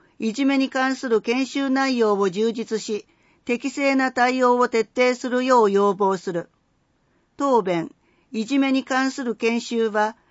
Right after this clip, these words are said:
全教職員対象に年間一回、必ず実施するよう各学校に指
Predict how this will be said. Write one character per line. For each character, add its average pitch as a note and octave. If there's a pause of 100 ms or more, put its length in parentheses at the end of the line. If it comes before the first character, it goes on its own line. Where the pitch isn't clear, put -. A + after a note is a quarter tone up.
(120)
全 B3+
教 C4
職 C#4
員 A3
対 A#3+
象 A#3+
に A3+
年 B3
間 B3+
一 A3+ (120)
回、 A3+ (340)
必 C4
ず B3
実 A#3
施 C4
す C4
る C4
よ A3
う -
各 B3+
学 G3+
校 B3+
に B3
指 A#3